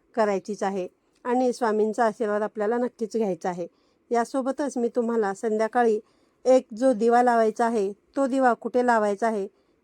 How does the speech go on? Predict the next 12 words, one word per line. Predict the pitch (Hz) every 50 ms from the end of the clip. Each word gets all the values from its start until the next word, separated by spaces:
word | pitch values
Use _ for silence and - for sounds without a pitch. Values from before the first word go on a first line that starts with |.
| _ -
ते | 262 262
मी | 262 262 254 240 226 -
तुम्हाला | 247 226 226 220 214 208 214
आता | 208 202 - 240 269 285
सांगते. | - 330 320 269 233 - 196 180 208 _ _ _ _ _ _ _ _ _ _ -
रामनवमी | 233 226 240 277 277 285 294 311 311 294 294
म्हणजेच | 277 285 285 269 226 254 233 220 226 -
नवरात्रीचा | 226 233 226 220 226 240 247 240 - 240 226 - - 233 220
शेवटचा | - 240 202 202 208 190 - - 226
दिवस | 208 220 226 208 202 190 - 226
आहे, | 208 202 202 180 208 - _ _ _ _ _ _ _ -
तर | 302 285 262 240